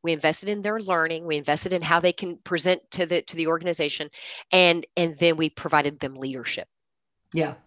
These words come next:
Speaker 2: Well, and I wanted to circle back just to make sure that we had talked enough about the Tech Cafe, because
Speaker 1: Yeah.
Speaker 2: that essentially, you, you called that a franchise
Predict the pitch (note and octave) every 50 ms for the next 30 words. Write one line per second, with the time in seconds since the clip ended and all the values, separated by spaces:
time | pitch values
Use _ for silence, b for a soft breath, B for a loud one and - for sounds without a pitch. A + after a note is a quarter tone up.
0 | _ B B B B B B G3+ G#3 G3+ G3 F3+ - G#3 G3+ G3 G3 F#3 - F3+
1 | G#3 G#3 G3 G#3 A3+ D4+ F4 E4 D#4+ - G3 F3 - G#3+ F#3+ G3 - E3+ - -
2 | D#3+ - G3 F3 - - F3+ F#3+ F#3+ - - F#3 F3+ E3 D#3+ - - - - G#3+
3 | G#3 G3+ G3+ D#3 - D#3 D3 C#3 C#3 - - F3+ F3+ F3 F3 - D3 C#3+ D3+ F3+
4 | G#3 F#3+ D#3 - F3+ D#3+ D#3+ D#3 D3 D3+ - - C#3 - - F3+ E3 E3 - -
5 | - - D#3+ D#3 - - F3+ D#3+ C#3 - - - - - B B B B B B
6 | B G3 F3+ - G3 F3+ - - - F#3 A3+ C4 D4+ B3 - - - F#3+ F#3 F3+
7 | - - F3+ E3 E3+ E3 G3 A3+ A3 - F#3+ A#3 - - - - G3+ F3+ E3 E3+
8 | D#3 D#3 D#3 D#3 - - - G#3+ G#3+ A#3 A3+ A3 A3 - - - - - - -
9 | - - -